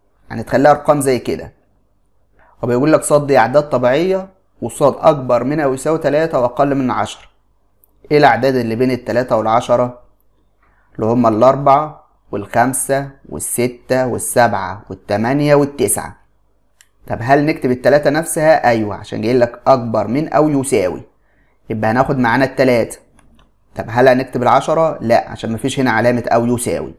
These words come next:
يبقى احنا كده كتبنا الصاد بطريقة السرد،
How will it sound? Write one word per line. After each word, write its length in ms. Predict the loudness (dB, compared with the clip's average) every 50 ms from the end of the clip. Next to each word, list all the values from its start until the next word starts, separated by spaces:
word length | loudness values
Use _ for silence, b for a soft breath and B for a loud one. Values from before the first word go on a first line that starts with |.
| _ _ _ _ _ _ _ _ _ _ _ _ _ _ _ _ _ _ _ _ _ _ _ _ _ _ _ _ _ _ -10
يبقى 180 | -2 0 0 0
احنا 140 | 0 -2
كده 200 | -6 -4 -4 -4
كتبنا 320 | -4 -2 -4 -4 -2 -2 -4
الصاد 320 | -6 -2 0 0 2 2
بطريقة 540 | 0 -2 -2 -2 0 0 0 0 0 -2 -2
السرد، 360 | -4 -4 -2 -2 -4 -6 -8